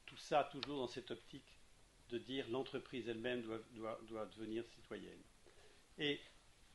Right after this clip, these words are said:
aussi le, le respect du développement de nos collaborateurs. Nous, nous refusons à Compiègne d'ouvrir le dimanche matin notre, notre point de vente. La respiration dominicale, qui était un élément important dans notre vie,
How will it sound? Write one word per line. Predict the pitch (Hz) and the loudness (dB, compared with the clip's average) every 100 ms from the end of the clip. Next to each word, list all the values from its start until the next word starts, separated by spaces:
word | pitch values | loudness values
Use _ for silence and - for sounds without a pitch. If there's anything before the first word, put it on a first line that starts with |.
| - - - - - - - - - 131 | -20 -20 -20 -20 -20 -20 -20 -20 -12 -4
aussi | 131 - 190 185 | -4 0 2 4
le, | 151 143 135 | 8 8 8
le | 131 | 4
respect | 127 147 - 170 165 | 6 6 4 6 6
du | 143 | 4
développement | 127 131 139 127 151 151 | 2 4 4 4 4 4
de | |
nos | 131 | 4
collaborateurs. | 147 131 123 127 123 120 104 104 | 2 2 4 4 4 0 0 0
Nous, | 127 131 | -4 -2
nous | 143 131 | 0 2
refusons | 156 - 147 160 156 | 2 2 6 8 8
à | |
Compiègne | 123 135 - 139 156 185 185 - - - - - - | 6 0 4 4 6 4 -2 -10 -20 -20 -20 -16 -6
d'ouvrir | 131 131 156 | -2 2 4
le | 135 | 2
dimanche | 117 120 113 123 - | 0 2 2 0 -2
matin | 113 - 120 143 - - - - 123 | -6 -4 -2 -4 -8 -18 -20 -12 -4
notre, | 123 - | -4 -2
notre | 123 117 - | -4 -2 -2
point | 120 131 | -2 0
de | 117 | 0
vente. | 95 80 - - - - - - | 0 -4 -8 -20 -20 -20 -8 2
La | 120 | 2
respiration | 139 - 139 135 170 | 4 4 4 6 2
dominicale, | 143 131 127 123 160 170 147 | 2 2 0 2 4 4 2
qui | 127 | -4
était | 131 | -2
un | 120 | 0
élément | 120 113 117 151 156 - | 2 2 2 2 2 -2
important | 123 120 - 151 147 | -4 -4 -4 -2 0
dans | 123 | 2
notre | 113 120 107 | 0 -2 -2
vie, | 110 143 | -2 -4